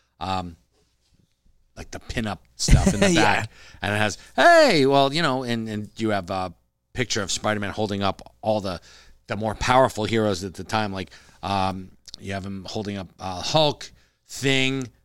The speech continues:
Speaker 1: Thor, Iron Man, and he's, like, holding them on a platform. And he's like, you know, "He is one of the most powerful of all the Marvel heroes, uh, even though he is not hit, he's not quite as strong as these guys, but please remember
Speaker 2: Yep.
Speaker 1: that he's still a teenager." And you're like,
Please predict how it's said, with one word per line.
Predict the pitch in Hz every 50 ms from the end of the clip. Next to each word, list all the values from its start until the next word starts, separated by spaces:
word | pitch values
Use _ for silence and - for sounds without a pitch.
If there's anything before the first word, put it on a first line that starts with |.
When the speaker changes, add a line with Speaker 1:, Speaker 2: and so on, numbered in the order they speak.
| _ _
Speaker 1:
Thor, | - - - - 147 139 139 139 135 135 135 135 131 120 110 - _ _ _ _ _ -
Iron | - 127 135 139 139 139 135 135
Man, | 131 131 131 131 127 127 127 127
and | 127 113 117
he's, | 120 117 104 95
like, | 110 107 95
holding | - 117 117 113
them | 113 110
on | 107 104
a | 92
platform. | - - - 101 101 104 - - 107 107 110 110 110 107 101 - _ _ _ _ _
And | - 104
he's | 110 107
like, | 104 110 107 98 - -
you | 127 123
know, | 113 110 110 110 110 110 _
"He | - 127 143
is | 143 127 110
one | 117 131 175 202
of | 190
the | 170 175
most | 170 165 139 -
powerful | - 160 190 175 156 131 - 143 143 143 143 127 117
of | 120 120 110
all | 135 156 156
the | 139 139
Marvel | 147 160 160 143 143
heroes, | 135 131 180 190 156 135 127 127 131 117 104 - - - - - - _ -
uh, | 92 113 117 117 127
even | 139 147 156 156
though | 151 147 147 151 143
he | 135 123 117 139 151
is | 151 135 117
not | 117 123 143 170 180 160 131
hit, | - 147 135 127 127 123 - - _ _ _ - - -
he's | 135 127
not | 147 170 156 143 -
quite | - 202 226
as | 202 -
strong | - 196 202 190 180
as | 165 131
these | 160 196 185 143
guys, | 117 156 139 139 147 127
but | 117 139 127 104 -
please | - - 180 214 214 151
remember | 143 151 156 165 196 208 160 123 123 123 113 123
Speaker 2:
Yep. | 127 127 143
Speaker 1:
that | 151
he's | 165 165 -
still | - - 214 247 233
a | 214 165
teenager." | - 226 277 294 285 262 240 202 147 151 143 123
And | 110 104 110 117
you're | 123 123 123
like, | 123 120 113 -